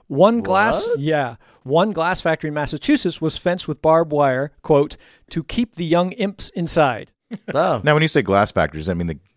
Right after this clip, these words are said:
Speaker 3: factory was made of glass?
Speaker 1: The young imps were boys under twelve who carried loads of hot glass all night for a
Speaker 3: Oh.
Speaker 1: wage of forty cents to a dollar ten per night.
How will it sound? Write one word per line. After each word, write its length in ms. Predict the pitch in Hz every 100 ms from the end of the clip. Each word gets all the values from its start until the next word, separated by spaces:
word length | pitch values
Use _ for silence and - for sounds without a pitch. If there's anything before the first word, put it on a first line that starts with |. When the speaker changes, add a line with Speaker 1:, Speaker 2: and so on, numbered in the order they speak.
| -
Speaker 3:
factory 240 | 78 76
was 120 | 78 71
made 160 | 76
of 60 | 78
glass? 320 | 85 85 - -
Speaker 1:
The 160 | 160
young 400 | 165 156 202 247
imps 360 | 226 226 233 -
were 100 | 175
boys 360 | 151 175 185 196
under 160 | 202
twelve 360 | 202 175 160 147
who 100 | 165
carried 340 | - 170 165 156
loads 460 | 156 165 202 180
of 100 | 180
hot 440 | - - 180 196 -
glass 440 | 170 160 160 - -
all 240 | 175 208 220
night 320 | 180 160 -
for 120 | - 165
a 160 | 156
Speaker 3:
Oh. 20 |
Speaker 1:
wage 280 | 156 165 151
of 100 | 156
forty 360 | - 175 190 208
cents 340 | - 175 170 -
to 140 | 160
a 60 | 143
dollar 340 | 147 156 170
ten 280 | 160 160 160
per 160 | 185 170
night. 340 | 123 139